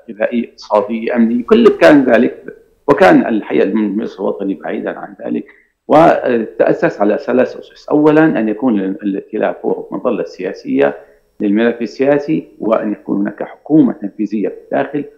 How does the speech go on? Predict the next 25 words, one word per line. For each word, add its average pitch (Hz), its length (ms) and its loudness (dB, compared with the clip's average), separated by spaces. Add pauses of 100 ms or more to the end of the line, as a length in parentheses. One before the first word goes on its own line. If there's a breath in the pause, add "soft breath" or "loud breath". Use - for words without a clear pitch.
(160)
ومجلس 117 440 0
قضاء، 110 560 2
ومجلس 104 380 -4
عسكري. - 300 -14 (360)
مع 143 140 4
كل 196 220 4
أسف، - 460 0
يعني، 101 520 -4
ال-، 98 260 -4
نحن - 200 -12
من، 113 320 0
من 123 120 2
يوم، 151 420 6
من، 113 540 0
من 113 220 -2
ذاك 131 240 -2
الوقت - 400 -2
إلى 131 120 4
اليوم، - 280 -4 (640)
آه، 104 320 0
لم 151 340 2
نستطيع، 95 560 -6 (100)
لم 127 180 -2
يستطيع - 460 -8
الائتلاف، 104 640 -6